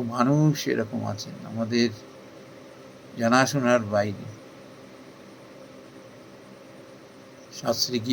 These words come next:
এরকম মিথ্যে বলে কখনো? কখনো বলে না। আমরা ভুল বুঝি, মিথ্যে বুঝি, অশ্রদ্ধা করি, এই জন্য আমাদের কিছু হয় না। আমরা ভাবি যে এত কিছু করলাম, কিছুই তো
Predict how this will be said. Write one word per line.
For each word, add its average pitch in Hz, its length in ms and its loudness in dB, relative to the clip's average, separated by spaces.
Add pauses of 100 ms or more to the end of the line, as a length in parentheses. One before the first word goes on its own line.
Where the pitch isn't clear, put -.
এরকম 120 340 4 (1600)
মিথ্যে 120 320 2 (100)
বলে 127 180 12 (120)
কখনো? 165 320 4 (180)
কখনো - 340 -8 (100)
বলে 92 260 -8
না। 110 60 -14 (1160)
আমরা 143 180 10 (140)
ভুল 165 220 12 (120)
বুঝি, 107 280 0 (120)
মিথ্যে 156 320 2 (140)
বুঝি, 120 340 2 (1800)
অশ্রদ্ধা 135 520 4 (100)
করি, - 220 -10 (880)
এই 139 140 10
জন্য 160 140 6 (100)
আমাদের 151 300 2
কিছু 123 180 -2 (100)
হয় 87 220 -4
না। 92 40 -12 (720)
আমরা 180 180 12 (100)
ভাবি 170 240 10 (220)
যে 156 60 10 (120)
এত 139 100 2 (140)
কিছু 170 160 -2 (100)
করলাম, 156 320 10 (140)
কিছুই 165 400 4
তো 180 40 12